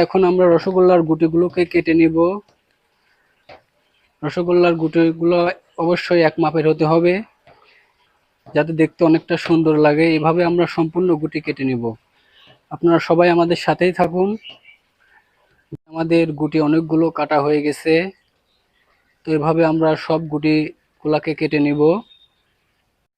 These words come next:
তো আমাদের গুটিগুলো প্রায় কাটা হয়ে গেছে।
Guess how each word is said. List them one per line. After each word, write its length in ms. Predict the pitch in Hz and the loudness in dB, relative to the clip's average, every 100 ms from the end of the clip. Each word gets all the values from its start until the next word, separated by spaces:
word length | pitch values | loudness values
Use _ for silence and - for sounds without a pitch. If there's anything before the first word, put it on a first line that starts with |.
| _ _ _ - | _ _ _ -4
তো 60 | 160 | 0
আমাদের 480 | 156 170 170 175 180 175 190 - _ 151 | 2 2 4 4 4 0 -10 -20 _ -6
গুটিগুলো 600 | 147 156 160 160 165 170 170 165 - - | -4 0 0 2 2 2 0 -2 -8 0
প্রায় 240 | 160 156 | 2 2
কাটা 280 | 151 151 156 | 0 -2 0
হয়ে 160 | 151 156 | 2 2
গেছে। 320 | 156 151 170 | 2 -2 -2